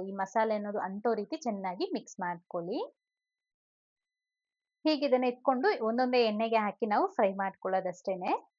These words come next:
ಈ ರೀತಿ ಡೀಪ್ ಫ್ರೈಗೆ ಬೇಕಾದಷ್ಟು ಎಣ್ಣೆನ ಇಟ್ಕೊಂಡು ಚೆನ್ನಾಗಿ ಬಿಸಿ ಮಾಡ್ಕೊಳ್ಳಿ. ಆಮೇಲೆ ಗ್ಯಾಸ್‌ನ ಸ್ವಲ್ಪ ಮೀಡಿಯಂ ಫ್ಲೇಮ್‌ನಲ್ಲಿ ಇಟ್ಕೊಂಡು ಈ ತರ ನಾವು ಒಂದೊಂದೇ ಈ ತರ ಬಿಡಿ ಬಿಡಿಯಾಗಿ ಈ ಗೋಬಿನ ಎಣ್ಣೆಗೆ ಬಿಡ್ಬೇಕು.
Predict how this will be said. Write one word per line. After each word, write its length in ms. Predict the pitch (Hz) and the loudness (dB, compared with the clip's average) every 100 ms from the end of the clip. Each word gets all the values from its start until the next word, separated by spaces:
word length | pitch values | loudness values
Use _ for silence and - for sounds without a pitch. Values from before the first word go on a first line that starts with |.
| - | -2
ಈ 60 | 285 | -2
ರೀತಿ 220 | 294 330 320 | -2 -4 -2
ಡೀಪ್ 200 | 262 269 | -4 -2
ಫ್ರೈಗೆ 360 | 277 262 262 359 214 | 0 0 0 -2 0
ಬೇಕಾದಷ್ಟು 600 | 220 220 214 214 - 262 | 0 2 2 0 -4 -4
ಎಣ್ಣೆನ 380 | 202 208 226 233 | -4 -2 -2 -2
ಇಟ್ಕೊಂಡು 440 | 208 - 190 190 403 | -6 -6 -6 0 0
ಚೆನ್ನಾಗಿ 460 | 330 208 208 208 | 0 -2 -2 -2
ಬಿಸಿ 280 | 226 196 - | -4 -4 -4
ಮಾಡ್ಕೊಳ್ಳಿ. 520 | 208 196 185 - 190 370 | -4 -4 -6 -6 -2 0
ಆಮೇಲೆ 340 | 339 233 240 | 0 2 0
ಗ್ಯಾಸ್‌ನ 380 | 220 208 202 233 | 0 0 -2 -4
ಸ್ವಲ್ಪ 260 | 233 220 220 | -4 -2 -4
ಮೀಡಿಯಂ 340 | 202 202 226 | -4 -2 -2
ಫ್ಲೇಮ್‌ನಲ್ಲಿ 420 | 220 214 202 190 185 | -2 -6 -4 -6 -6
ಇಟ್ಕೊಂಡು 420 | - 185 180 330 - - _ 285 | -6 -6 2 2 2 -2 _ -2
ಈ 60 | |
ತರ 160 | 285 294 | 4 4
ನಾವು 260 | 277 269 311 392 | 4 2 2 2
ಒಂದೊಂದೇ 400 | 226 226 220 226 196 | 2 0 -2 -2 0
ಈ 140 | 202 | -2
ತರ 180 | 202 214 | 0 2
ಬಿಡಿ 200 | 196 196 | 2 0
ಬಿಡಿಯಾಗಿ 480 | 202 214 208 202 202 392 | -4 -2 0 0 -2 -2
ಈ 100 | 226 | -2
ಗೋಬಿನ 360 | 208 202 202 202 381 | 0 0 0 -2 -2
ಎಣ್ಣೆಗೆ 360 | 226 196 202 220 | -2 -4 -4 -4
ಬಿಡ್ಬೇಕು. 560 | 185 165 175 170 190 | -4 -4 -2 -2 2